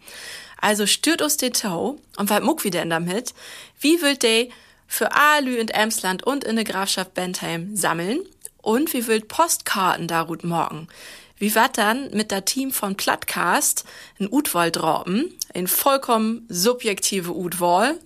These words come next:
Da wart ihr denn dat auch zu hören kriegen, wo so wie wat entschieden habt. Und dann wart da Postkarten mit Mogt in Handlettering-Stil, die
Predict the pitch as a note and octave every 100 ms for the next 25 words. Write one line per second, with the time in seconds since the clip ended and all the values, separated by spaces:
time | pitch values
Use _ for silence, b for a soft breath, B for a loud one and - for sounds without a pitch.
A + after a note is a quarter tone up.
0 | - F#3+ F#3 G3+ G3+ G#3 F#3+ F#3+ G3+ B
1 | B B G#3 G#3 A3 B3 A#3 G#3 G3 G#3
2 | A#3 A3 C4+ A#3 G#3+ A3 A3 A3 G#3 G#3
3 | G3 A3 G3+ F#3+ G3 G#3+ D#4 - - B
4 | B B B B - A3+ G#3+ G3 A#3 A#3+
5 | G3 G#3 A3+ A#3 A#3+ C4+ b b - F#3
6 | F#3 - G3 F#3 F#3 G3+ F#3+ G3+ A3+ B3
7 | - A3 B3 C#4+ - - C#4 D#4 A#3 G3
8 | F3+ E3+ E3+ F#3+ _ _ _ _ - -
9 | - F#3 F3 F#4 - B B B B B
10 | B - G#3 A3 B3+